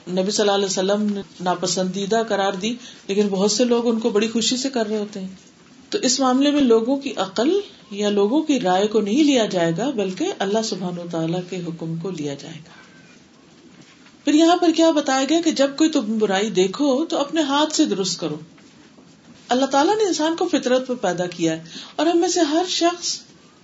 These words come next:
اس دنیا کو اچھا دیکھنا چاہتا ہے۔ یعنی کوئی شخص بظاہر کتنا بھی برا ہو، لیکن اس کے اندر خیر کا کوئی نہ کوئی پہلو ضرور موجود ہوتا ہے۔ اللہ نے دنیا کو اصلاح پر پیدا کیا، بگاڑ پہ پیدا نہیں کیا۔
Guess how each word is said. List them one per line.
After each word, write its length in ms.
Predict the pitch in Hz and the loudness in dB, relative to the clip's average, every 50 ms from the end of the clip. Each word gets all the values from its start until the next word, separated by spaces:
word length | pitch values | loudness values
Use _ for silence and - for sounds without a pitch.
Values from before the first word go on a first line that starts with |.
| - - - | -20 -10 -4
اس 160 | 269 254 214 | -4 -2 0
دنیا 260 | 240 254 262 285 285 277 | 2 2 2 2 2 2
کو 140 | 311 269 | 0 0
اچھا 280 | 226 220 220 - 240 233 208 180 | 0 0 -2 -2 -2 -2 -2 -2
دیکھنا 280 | 165 170 180 170 170 | -2 -4 -4 -4 -6
چاہتا 320 | 165 170 165 156 160 - - | -6 -6 -6 -8 -8 -10 -14
ہے۔ 280 | 147 147 - - - - - - - - _ _ - - - - - - - | -14 -16 -18 -20 -20 -20 -20 -20 -20 -20 _ _ -20 -20 -20 -20 -20 -14 -10
یعنی 180 | 170 180 185 180 175 - - - | -6 -6 -6 -6 -8 -14 -8 -2
کوئی 140 | - 285 294 | 0 0 2
شخص 220 | - 311 311 240 | 2 2 2 2
بظاہر 340 | 196 208 202 220 226 247 262 | 2 0 2 2 2 0 0
کتنا 300 | 254 254 254 - 294 320 | -2 -4 -2 0 0 2
بھی 120 | 294 285 | 2 0
برا 200 | 208 196 190 196 | 0 0 -2 -2
ہو، 120 | 202 214 240 | -2 -2 -2
لیکن 300 | 226 233 240 - 269 247 - - | -2 -4 -4 -4 -4 -6 -6 -4
اس 180 | 262 254 - | -4 -4 -4
کے 120 | - 277 - | -2 -4 -2
اندر 380 | - 220 220 233 240 277 269 269 269 - | -2 -2 -2 -2 0 0 0 -2 -2 -2
خیر 220 | 240 240 247 269 294 | 0 2 2 2 2
کا 140 | 285 285 277 | 0 -2 -2
کوئی 200 | 277 277 277 277 | 0 0 0 0
نہ 80 | 285 | -2
کوئی 180 | 277 285 277 262 | -4 -6 -6 -4
پہلو 260 | - 233 226 240 247 | -4 -4 -2 -2 -2
ضرور 260 | 202 214 214 240 247 | -2 0 0 0 0
موجود 380 | 233 214 190 180 170 170 165 165 | -2 -2 -4 -2 -2 -2 -2 -2
ہوتا 240 | 160 160 160 170 165 | -4 -6 -8 -12 -14
ہے۔ 40 | 165 - - - _ _ _ - - - - _ _ _ _ _ - - - - - - - - - - - - - | -16 -18 -20 -20 _ _ _ -20 -20 -20 -20 _ _ _ _ _ -20 -20 -20 -20 -20 -20 -20 -20 -20 -20 -20 -8 -2
اللہ 200 | - 220 233 254 | 0 2 2 4
نے 120 | 277 285 277 | 2 2 2
دنیا 340 | 208 247 240 247 269 277 | 2 2 2 2 2 2
کو 120 | 277 285 311 | 2 2 0
اصلاح 380 | - 247 - - 240 247 247 | 0 0 0 2 2 2 2
پر 180 | 254 254 262 247 | 2 0 -2 -2
پیدا 260 | - 208 196 190 202 | 0 0 -2 0 -2
کیا، 160 | 202 - 254 | -2 0 0
بگاڑ 380 | 233 185 196 185 196 196 208 214 | 2 2 2 2 2 0 0 0
پہ 120 | 214 220 208 | -2 -4 -4
پیدا 220 | 196 190 185 185 185 | -2 -2 -2 -2 -4
نہیں 260 | 190 190 190 190 - | -4 -6 -6 -8 -8
کیا۔ 100 | 170 | -10